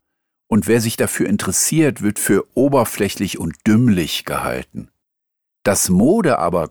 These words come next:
kulturell Gewicht hat, zeigen etwa die Modesammlungen, die das Metropolitan Museum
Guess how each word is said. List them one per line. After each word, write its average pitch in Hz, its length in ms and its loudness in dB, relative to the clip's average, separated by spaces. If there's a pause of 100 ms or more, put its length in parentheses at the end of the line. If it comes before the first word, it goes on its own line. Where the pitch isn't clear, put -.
kulturell 131 680 2
Gewicht 95 540 -4
hat, - 300 -8 (380)
zeigen 190 360 2
etwa 151 300 0
die 143 100 -4
Modesammlungen, 113 1080 2
die 117 100 0
das 95 240 -2
Metropolitan 139 920 0
Museum 131 720 2